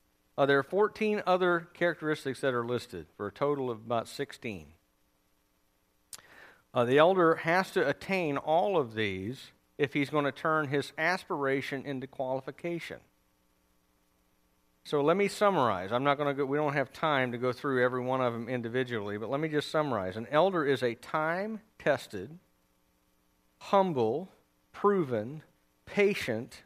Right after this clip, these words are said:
mature, godly, holy, faithful, and admirable man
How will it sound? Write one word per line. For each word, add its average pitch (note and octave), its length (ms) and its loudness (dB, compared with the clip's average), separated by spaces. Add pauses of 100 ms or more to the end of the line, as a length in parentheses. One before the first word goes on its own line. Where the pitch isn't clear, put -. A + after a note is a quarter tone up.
mature, C3 800 -2 (480)
godly, B2+ 800 2 (240)
holy, C3 920 4 (320)
faithful, F3 760 0
and B2 160 -4 (140)
admirable C#3+ 760 -2
man A#2 520 -4